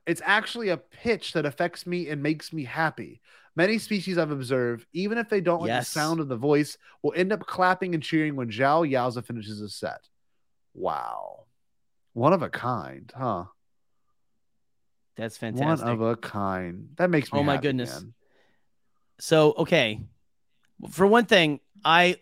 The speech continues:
Speaker 2: I love all of the, uh, uh, Zhao Yaoza content that we're getting tonight, but, but
Speaker 1: Yes.
Speaker 2: do we want to, do we want some, uh, Pablo Hidalgo awesomeness? The answer
Speaker 1: Yes,
Speaker 2: is always
Speaker 1: of
Speaker 2: yes.
Speaker 1: course.
Speaker 2: The answer is always yes.
Speaker 1: Yes.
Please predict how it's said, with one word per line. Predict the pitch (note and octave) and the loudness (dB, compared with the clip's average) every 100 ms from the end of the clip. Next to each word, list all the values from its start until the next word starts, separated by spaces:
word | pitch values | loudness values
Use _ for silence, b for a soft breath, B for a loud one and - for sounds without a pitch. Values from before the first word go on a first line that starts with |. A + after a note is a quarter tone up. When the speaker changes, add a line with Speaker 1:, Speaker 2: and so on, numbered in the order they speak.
| - | 0
Speaker 2:
I | |
love | D#3 D#3 D#3 | 2 4 4
all | D3+ | 4
of | D#3 | 4
the, | C#3 D3 C#3+ | 2 4 4
uh, | |
uh, | B2+ A#2+ A2+ C3 A#2+ A2+ | 4 2 0 0 2 -2
Zhao | G#2 C3 C3+ B2+ | -6 -2 0 2
Yaoza | B2 B2 C3 | 0 -2 -6
content | B2 C3 B2 C#3+ C3 | -4 -2 -2 2 2
that | B2+ | 2
we're | |
getting | B2+ C3 | 0 -2
tonight, | B2+ C#3 C#3+ | 0 0 0
but, | C3+ B2 | 0 2
but | |
Speaker 1:
Yes. | C#3 D3+ A#2+ | 10 10 8
Speaker 2:
do | - | 2
we | D3+ | 2
want | D#3 E3+ D3 | 2 0 0
to, | F3+ E3 | 2 4
do | D3 | 2
we | D3+ | 0
want | D3+ E3 | 2 0
some, | - F3 D3+ C#3+ | -2 0 2 2
uh, | C3+ B2 A#2+ A#2 - _ _ - - | 2 2 0 -4 -8 _ _ -12 0
Pablo | D#3 D3 D3 | 2 4 2
Hidalgo | C#3+ C3 A#2+ C3+ C#3+ C#3 | 0 2 2 4 0 -2
awesomeness? | A2+ C#3 C#3 D#3+ D#3+ D#3+ - b b b b b b | 0 -2 -2 -4 -4 -6 -12 b b b b b b
The | C#3+ E3+ F3 | 0 8 12
answer | G#3+ B3 | 12 12
Speaker 1:
Yes, | E3+ | 8
Speaker 2:
is | D3 | 4
always | D3 C3+ G#3 | 4 8 8
Speaker 1:
of | G3+ | 8
Speaker 2:
yes. | A2 - | 4 0
Speaker 1:
course. | - B3+ E3+ | 6 8 8
Speaker 2:
The | E3 | 6
answer | D3 | 2
is | D#3 | 0
always | D3+ C#3+ B2+ | 4 4 2
yes. | - | 8
Speaker 1:
Yes. | B3 C#4 E3 - - | 10 10 8 0 -10